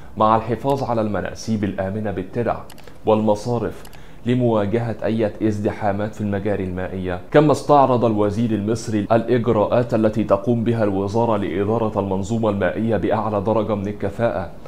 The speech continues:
بهدف تلبية الاحتياجات المائية للموسم الزراعي الحالي ولكافة احتياجات المنتفعين، حيث تم خلال الاجتماع الاطمئنان على الموقف المائي الحالي بمختلف المحافظات،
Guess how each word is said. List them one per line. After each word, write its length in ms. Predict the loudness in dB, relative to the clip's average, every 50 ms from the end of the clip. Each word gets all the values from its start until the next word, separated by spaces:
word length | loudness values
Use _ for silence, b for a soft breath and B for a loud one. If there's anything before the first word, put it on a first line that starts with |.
| B B B B B B -2
بهدف 400 | -2 2 2 4 4 4 2 0
تلبية 420 | 0 0 -2 0 0 0 0 0 0
الاحتياجات 800 | 0 -2 -2 -4 -6 -6 -4 -2 -2 -2 0 0 -2 -2 -2 -2
المائية 440 | -4 -2 -2 -2 -2 -2 -2 -2 0
للموسم 560 | 0 -2 -2 -2 -4 -4 -4 -4 -4 -4 -4
الزراعي 520 | -4 -4 -4 -2 0 2 2 2 0 0 -4
الحالي 460 | -6 -4 -2 0 0 0 0 -2 -6 -8 B B B B B B B B B 2
ولكافة 640 | 4 4 4 2 0 -2 -2 -2 -2 -2 -2 -2
احتياجات 640 | -4 -6 -4 -2 0 0 0 2 2 0 0 0 -2
المنتفعين، 840 | -4 -2 -2 -4 -4 -2 -4 -2 0 0 0 0 0 0 -2 -2 -6 -8 B B B B B -4
حيث 280 | -2 -2 -2 -2 -4
تم 340 | -4 -2 0 0 2 0 0
خلال 360 | -2 -2 -4 -4 -2 -2 -2
الاجتماع 560 | -2 -4 -4 -4 -4 -4 -4 -2 0 0 0 0
الاطمئنان 720 | 0 -2 -2 -4 -4 -6 -6 -6 -6 -4 -2 -2 -2 -2
على 160 | -2 -2 -2
الموقف 460 | -2 -2 -2 -2 -2 -4 -6 -6 -4
المائي 360 | -4 -4 -2 -2 -2 -4 -4 -6
الحالي 400 | -6 -6 -6 -6 -6 -4 -4 -4
بمختلف 600 | -4 -4 -6 -6 -6 -4 -2 0 0 0 0 -2
المحافظات، 840 | -2 -2 -2 -4 -2 0 -2 0 0 -2 -2 0 0 -2 -2 -2